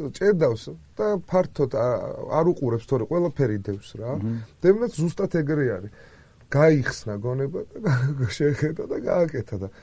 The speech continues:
Speaker 1: მეც ვცდილობ, რომ გავიხსნა გონება და რაღაცებს,
Speaker 2: მმ.
Speaker 1: რაღაცა ტაბუებად და გ-, ის გოიმობაც არ დაუძახო რაღაცებს, რასაც
Speaker 2: მმ.
Speaker 1: ხალხი ეძახის.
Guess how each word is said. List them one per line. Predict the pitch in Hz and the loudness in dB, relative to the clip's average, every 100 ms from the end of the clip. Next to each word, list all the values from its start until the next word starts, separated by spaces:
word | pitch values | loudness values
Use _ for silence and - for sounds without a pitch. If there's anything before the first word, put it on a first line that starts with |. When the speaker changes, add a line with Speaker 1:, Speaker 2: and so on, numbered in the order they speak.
| - - - | -20 -20 -20
Speaker 1:
მეც | - 147 190 - | -2 0 0 -6
ვცდილობ, | - - 127 123 117 | -16 -4 0 0 -2
რომ | 120 185 | -6 -8
გავიხსნა | 156 104 110 - - 123 | -6 -4 -4 -6 -4 -4
გონება | 117 131 131 165 | -2 -2 -2 -4
და | 180 | -4
რაღაცებს, | 165 123 131 120 110 180 156 | 0 2 0 -2 0 0 0
Speaker 2:
მმ. | 123 | -2
Speaker 1:
რაღაცა | 110 127 202 190 156 139 | -2 -2 -4 -4 -2 -4
ტაბუებად | 110 147 117 123 139 120 135 | -4 -4 -4 -2 -2 0 -4
და | - 110 | -2 -6
გ-, | 107 104 98 104 143 165 117 113 110 113 | -4 -8 -8 -10 -10 -8 -8 -10 -12 -12
ის | - 120 - - - - - - | -12 -12 -16 -20 -20 -20 -20 -20
გოიმობაც | - 120 143 156 160 143 185 - | 0 2 4 4 4 4 0 0
არ | 131 | 0
დაუძახო | 123 131 127 135 131 160 | 2 2 2 0 2 2
რაღაცებს, | 113 113 - 143 131 | 2 -2 0 0 0
რასაც | 113 113 131 | -6 -6 -4
Speaker 2:
მმ. | 113 | 0
Speaker 1:
ხალხი | 113 131 | 2 2
ეძახის. | 127 98 95 - - | 0 -4 -8 -12 -18